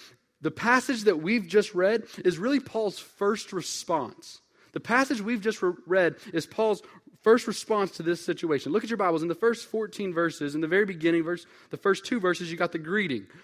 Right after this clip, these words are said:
He says, "Hey, this is Paul, this is Timothy, writing to the saints at the church at Colossae." And then he goes into his thanksgiving. He says, "We always give thanks to God when we think about you be-, because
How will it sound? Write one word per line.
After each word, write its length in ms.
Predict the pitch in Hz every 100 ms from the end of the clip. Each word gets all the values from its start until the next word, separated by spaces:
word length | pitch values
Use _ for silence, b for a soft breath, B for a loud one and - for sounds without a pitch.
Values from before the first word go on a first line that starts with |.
| B -
He 60 |
says, 140 | 180 170
"Hey, 200 | 185 180
this 100 | 180
is 80 |
Paul, 440 | 151 - 196 190 185
this 100 | 165
is 100 | -
Timothy, 380 | 196 185 185 180
writing 280 | 160 165 165
to 280 | - 190
the 160 | 180 170 B B
saints 420 | - - 185 185
at 80 | 180
the 60 | 156
church 280 | - 175 165
at 120 | 156
Colossae." 500 | 175 180 175 - - - _ B -
And 120 | 165
then 80 | 226
he 60 |
goes 240 | 202 202 180
into 380 | 180 180 -
his 180 | 175 170
thanksgiving. 480 | 208 208 - 233 175
He 40 |
says, 120 | 139 131 B B
"We 140 | 165
always 640 | 202 - 170 196 202 202 165
give 200 | 202 185
thanks 300 | 190 196 -
to 80 | 202
God 340 | 165 202 185
when 120 | 143
we 80 | 170
think 260 | - 220 220
about 300 | 143 123 120
you 60 |
be-, 140 | 123 - - _
because 380 | 170 208 208